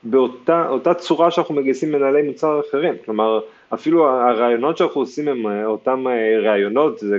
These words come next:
כל זה, זה, זה מידע זה שזמין באינטרנט, אנחנו... בסוף מחפשים, אה, אנשים שיכולים להוביל, אה, צוותים, שיודעים להגדיר בעיות, שיודעים, אה, ל-, לעבוד עם מטריקות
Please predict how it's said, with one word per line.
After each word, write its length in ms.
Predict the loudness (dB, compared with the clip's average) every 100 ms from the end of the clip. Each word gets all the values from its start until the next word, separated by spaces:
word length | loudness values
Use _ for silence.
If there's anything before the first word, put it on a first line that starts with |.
| -4
כל 280 | -8 -2 0
זה, 100 | 0
זה, 140 | -2
זה 100 | -4
מידע 260 | -6 -2 -4
זה 140 | -4
שזמין 460 | -12 -14 -8 -8 -6
באינטרנט, 460 | -6 -6 -6 -8 -10
אנחנו... 280 | -12 -12 -12 _ -20 _
בסוף 280 | -8 -8 -6
מחפשים, 640 | -10 -10 -10 -6 -6 -6 -12 _ _ _
אה, 160 | -6 -4
אנשים 340 | -6 -6 -8
שיכולים 760 | -6 -8 -6 -4 0 0 -2 -8 -12 _
להוביל, 760 | -4 -2 -4 -4 -4 -4 -4 -6 -12 _ -10
אה, 200 | -6 -6 -10
צוותים, 680 | -16 -12 -8 -2 -2 -4 -8
שיודעים 680 | -6 -4 -2 0 0 -2 -6 -12 _ _
להגדיר 840 | -2 0 0 -4 -2 0 2 0 -4
בעיות, 720 | -8 -2 0 0 2 2 2 -2
שיודעים, 580 | -4 -2 0 -2 -2 -2
אה, 140 | -2
ל-, 260 | -2 -4 -2
לעבוד 440 | -4 -4 -2 -2
עם 200 | -2 0
מטריקות 600 | -2 -2 -4 -2 -2 -2